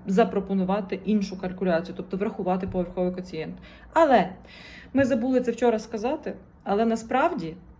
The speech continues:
ліфту байдуже, він піднявся на третій поверх чи на двадцять третій. Тому що саму, е, в-, саме велике споживання ід-, е, ліфта іде тоді, коли він зупиняється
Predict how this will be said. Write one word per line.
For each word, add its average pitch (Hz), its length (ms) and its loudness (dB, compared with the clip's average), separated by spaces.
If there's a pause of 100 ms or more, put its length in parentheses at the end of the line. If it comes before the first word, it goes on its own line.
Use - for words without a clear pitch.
(440)
ліфту 254 360 2
байдуже, 175 720 2 (100)
він 196 180 0
піднявся 185 460 0
на 185 140 2
третій 320 360 -2
поверх 165 520 -6 (240)
чи - 160 -4
на 311 120 -2
двадцять 190 460 -2
третій. - 400 -10 (720)
Тому 262 260 6
що 214 400 0 (300)
саму, 240 800 2
е, 175 560 0 (320)
в-, 196 140 4 (380)
саме 233 220 6
велике 233 480 6
споживання 180 920 -2 (260)
ід-, 175 260 -10
е, 175 220 6
ліфта 208 460 0 (380)
іде 208 260 4
тоді, 202 380 0
коли 233 320 4
він 214 220 2 (540)
зупиняється 190 960 0